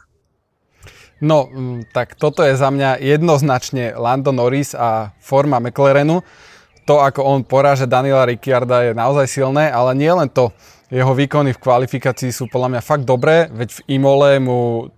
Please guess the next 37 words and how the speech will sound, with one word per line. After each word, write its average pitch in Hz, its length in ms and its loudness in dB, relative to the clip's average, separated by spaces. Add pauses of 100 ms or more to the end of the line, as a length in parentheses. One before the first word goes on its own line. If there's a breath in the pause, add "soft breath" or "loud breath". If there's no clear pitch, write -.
(140)
prvý 143 320 0
rad 131 320 0
ušiel 127 320 -2
vyslovene 135 400 -2
iba 127 160 0
o - 80 -6
pár 160 240 0
centimetrov, 139 640 -2
keď - 240 -8
prekročil 123 480 -4
track 123 240 -4
limits 127 400 -4
a 120 240 -2
jeho 123 240 0 (400 loud breath)
čas 123 240 0
mu 127 80 -2
bol 123 240 0
škrtnutý. 151 640 -4 (320 loud breath)
Takže 127 380 0
ako 127 260 -6
za 135 160 0
mňa 143 160 0
fakt, 127 240 -2
že 131 80 -2
klobúk 143 400 0
dole, 131 160 2
ako 135 240 0
to 131 80 -6
dáva 131 480 0
a 131 240 0
zvlášť 135 480 0
aj 135 160 -4
to, 147 160 2
ako 131 160 -2
prebral 147 400 0
na 135 160 0
seba 139 320 0